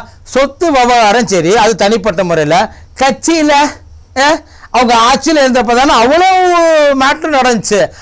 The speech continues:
அப்ப அது முழுக்க தோண்டி எடுக்கிறதா இல்லையா? இப்ப பொதுச் செயலாளர் பதவிக்கு அது பெரிய பிரச்சனையாவே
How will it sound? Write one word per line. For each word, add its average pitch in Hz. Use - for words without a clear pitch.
அப்ப 269
அது 349
முழுக்க 392
தோண்டி 302
எடுக்கிறதா 208
இல்லையா? 165
இப்ப 262
பொதுச் 320
செயலாளர் 330
பதவிக்கு 294
அது 240
பெரிய 311
பிரச்சனையாவே 277